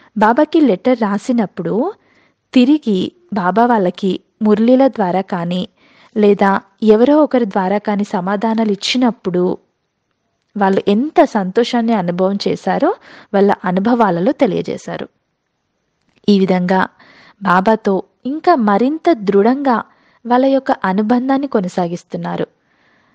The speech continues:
Even స్వర్గంలో కూడా మనకి అన్నీ ఉంటాయి, ప్రతిదీ ఉంటుంది, చాలా సంతోషంగా ఉంటాం అక్కడ కూడా. కానీ మనతో బాబా ఉండరు. బాబాని ఇప్పుడు ఈ జన్మలో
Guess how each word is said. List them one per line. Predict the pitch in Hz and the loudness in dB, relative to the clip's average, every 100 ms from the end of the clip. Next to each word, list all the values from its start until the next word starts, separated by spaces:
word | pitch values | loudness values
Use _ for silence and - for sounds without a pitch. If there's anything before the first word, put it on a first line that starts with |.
| _ _ _ _ _ 220 | _ _ _ _ _ 0
Even | 214 185 190 - _ | 2 0 -2 -6 _
స్వర్గంలో | - - 202 196 269 294 311 | -18 0 0 0 0 2 2
కూడా | 302 220 196 208 | 0 0 0 0
మనకి | 196 180 208 214 - | -2 -4 -4 -6 -2
అన్నీ | 214 277 359 | -2 0 0
ఉంటాయి, | 330 208 - 220 196 - _ _ - | 0 0 2 0 0 -4 _ _ -6
ప్రతిదీ | - - 330 349 | -6 0 2 2
ఉంటుంది, | 349 226 220 196 170 - _ | 2 0 0 -2 -2 -6 _
చాలా | - 202 247 320 | -4 0 2 0
సంతోషంగా | 285 240 277 285 277 269 | 0 0 -2 -2 -4 -2
ఉంటాం | 220 202 214 | -2 -2 -4
అక్కడ | 165 - 202 | -4 -4 -6
కూడా. | - 175 165 _ _ _ _ _ _ - | -4 -4 -4 _ _ _ _ _ _ -4
కానీ | 190 196 359 - - | -2 0 -2 -8 -10
మనతో | 196 185 190 311 392 _ - | -6 -4 -4 -6 -8 _ -14
బాబా | 175 175 160 170 185 | -4 0 0 0 0
ఉండరు. | 175 165 165 - _ _ _ _ _ _ _ _ _ _ 185 | -2 -4 -6 -6 _ _ _ _ _ _ _ _ _ _ -2
బాబాని | 180 180 190 185 190 - | 0 2 0 0 -4 -4
ఇప్పుడు | 240 220 - 311 247 - _ - | -6 -6 -4 0 0 -2 _ -12
ఈ | 196 254 285 | -2 0 2
జన్మలో | 214 185 233 294 240 | 2 0 2 2 2